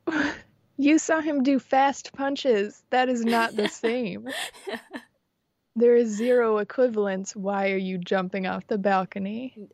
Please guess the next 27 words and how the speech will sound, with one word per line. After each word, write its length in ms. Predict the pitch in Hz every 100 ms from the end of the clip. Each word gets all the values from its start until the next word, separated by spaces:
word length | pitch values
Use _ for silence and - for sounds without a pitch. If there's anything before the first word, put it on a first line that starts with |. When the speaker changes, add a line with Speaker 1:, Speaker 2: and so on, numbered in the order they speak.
| -
Speaker 2:
I've 240 | 220 240 339
seen 380 | - 349 330 330 311 254 _ _ -
a 100 | 233
lot 320 | 220 220 226
of 180 | 233 208
superhero 1200 | 190 - 214 196 214 233 233 233 233 226 233 220 - _ -
stuff. 680 | - - 233 262 - - _ _ _ _ _
For 200 | - 233
example, 720 | 220 202 220 214 233 208 196 -
I 120 | 214
know 180 | 214 208
Captain 400 | - 190 208 190
America 540 | 170 170 285 294 226
can 240 | 214 220 196
do 120 | 208
some 180 | - 202
<laughs> 20 |
pretty 340 | - - - 220
hard 300 | 196 180 175
punches, 720 | 208 175 160 202 226 254 - _ _ _ -
and 440 | 214 214 202 196 - _
I 140 | - 180
don't 300 | 196 202 196
think 180 | 190 180
he 140 | 190
can 220 | 285 214
fly. 420 | - 165 156 180